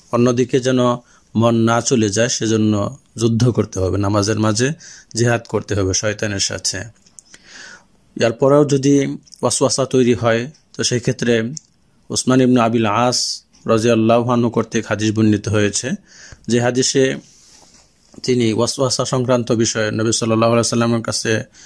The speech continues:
এসে বললেন যে, "নামাজের মাঝে আমার ওয়াসওয়াসা হয়, তো সেক্ষেত্রে করণীয় কি?"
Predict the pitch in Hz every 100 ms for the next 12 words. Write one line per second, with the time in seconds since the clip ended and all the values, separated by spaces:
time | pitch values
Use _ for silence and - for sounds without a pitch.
0 | - - 113 113 113 113 113 107 - _
1 | _ _ - 107 107 110 113 113 110 110
2 | 110 110 107 123 120 123 107 107 104 110
3 | - 110 110 110 120 117 117 110 107 113